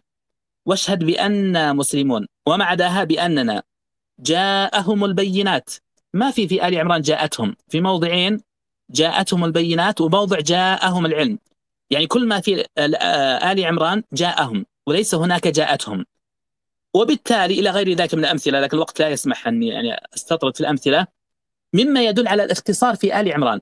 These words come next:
ومثلها الأعراف: "فكلا من حيث شئتما"، ما في رغدا في البقرة، "وهم بالآخرة كافرون"، وليس "وهم بالآخرة هم كافرون"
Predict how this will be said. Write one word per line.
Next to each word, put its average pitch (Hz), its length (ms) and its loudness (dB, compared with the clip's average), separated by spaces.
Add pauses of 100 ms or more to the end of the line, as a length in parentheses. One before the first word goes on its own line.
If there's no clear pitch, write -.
(100)
ومثلها 240 440 0
الأعراف: 165 520 -2 (800)
"فكلا 202 360 0
من 180 120 -2
حيث 202 260 0
شئتما"، - 540 -2 (100)
ما 170 80 0
في 180 140 0
رغدا 135 420 0 (360)
في - 60 -2
البقرة، 123 380 0 (380)
"وهم 208 320 2
بالآخرة 202 680 2
كافرون"، 190 560 2 (340)
وليس 180 300 0
"وهم 175 280 2
بالآخرة 165 640 0
هم 190 120 0
كافرون" 139 580 0